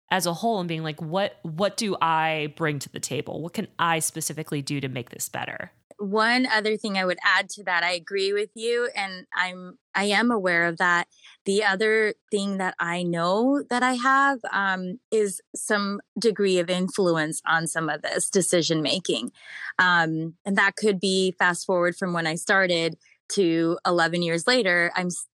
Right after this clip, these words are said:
Speaker 2: I'm working at the S C A, and I, I don't take that for granted that I have a, a level of influence and information that I can share with the community around me, but also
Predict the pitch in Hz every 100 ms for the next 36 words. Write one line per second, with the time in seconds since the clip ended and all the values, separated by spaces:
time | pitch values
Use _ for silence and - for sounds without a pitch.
0 | _ 170 180 202 240 196 185 165 - 170
1 | 175 - 226 262 202 190 - - - -
2 | 220 220 226 214 _ 190 202 180 - _
3 | 208 208 220 - 202 185 175 165 190 165
4 | 170 165 156 - 156 156 165 151 - 175
5 | 165 180 170 175 165 _ _ _ _ _
6 | _ _ 196 185 _ _ _ - 208 214
7 | 226 247 269 240 226 226 254 240 233 240
8 | 254 - - 190 180 175 180 180 _ _
9 | _ _ _ 226 220 226 190 175 214 -
10 | 277 285 269 208 - 180 - 190 175 180
11 | 175 180 170 175 175 165 - _ _ _
12 | 165 165 180 175 175 170 160 156 175 262
13 | 339 392 226 - 190 208 - 254 254